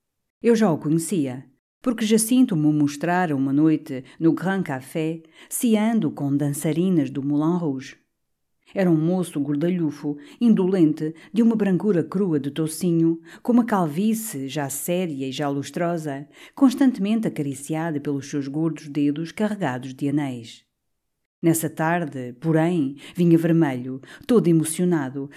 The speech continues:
calçando as luvas com cólera. Estacou diante de Jacinto e, sem mesmo lhe apertar a mão,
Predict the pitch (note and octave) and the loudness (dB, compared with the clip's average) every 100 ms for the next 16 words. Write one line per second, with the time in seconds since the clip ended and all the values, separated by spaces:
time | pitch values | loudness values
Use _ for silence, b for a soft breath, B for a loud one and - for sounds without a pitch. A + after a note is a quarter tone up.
0 | B - G#3+ - A3 A3 D3 D3 E3+ C#3+ | B -4 -2 0 2 2 2 0 -2 -4
1 | B2 D3+ D#3+ F3+ C#3 C3 B2 A#2+ _ _ | -8 -4 -4 -2 -4 -6 -10 -14 _ _
2 | _ _ _ _ _ _ _ - E3 F3 | _ _ _ _ _ _ _ -6 -4 0
3 | E3 C#3+ D3+ D#3 - D#3+ D#3+ D3+ C3 D3+ | -2 0 0 0 -2 -6 0 0 0 -6
4 | D3 _ _ - C#4+ A3+ F#3 A3+ F#3+ D3+ | -16 _ _ 2 4 4 4 4 4 2
5 | D3+ - F3+ D#3 C#3 D#3 D#3+ | 0 -2 2 2 2 2 2